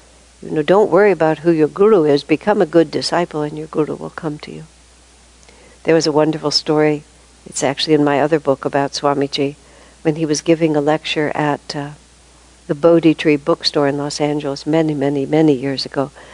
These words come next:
when Satya Sai Baba was still living and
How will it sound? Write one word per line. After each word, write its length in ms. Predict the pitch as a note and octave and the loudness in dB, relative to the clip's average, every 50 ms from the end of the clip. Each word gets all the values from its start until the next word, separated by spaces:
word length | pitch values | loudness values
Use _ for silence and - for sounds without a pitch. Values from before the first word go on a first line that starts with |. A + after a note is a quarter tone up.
| - - - - | -20 -14 -6 -2
when 100 | E3+ D#3+ | -2 0
Satya 380 | - G3 F3+ E3+ - - E3 | 2 2 0 0 0 -2 -4
Sai 220 | D#3 - E3+ D3 C#3+ | -2 0 0 0 0
Baba 320 | C#3 D3+ D3 D3+ D3+ D3+ | 2 2 2 2 0 -2
was 200 | C#3 D#3 D#3 D3 | -4 -4 -2 -2
still 240 | - - - D3+ D3 | 0 0 2 2 2
living 420 | D3 D3 D3+ C#3 D3+ D3 D3 C#3+ - | 2 2 0 2 0 0 -2 -2 -2
and 300 | A#2+ D3 C#3+ C#3 C#3 | 0 0 0 0 -2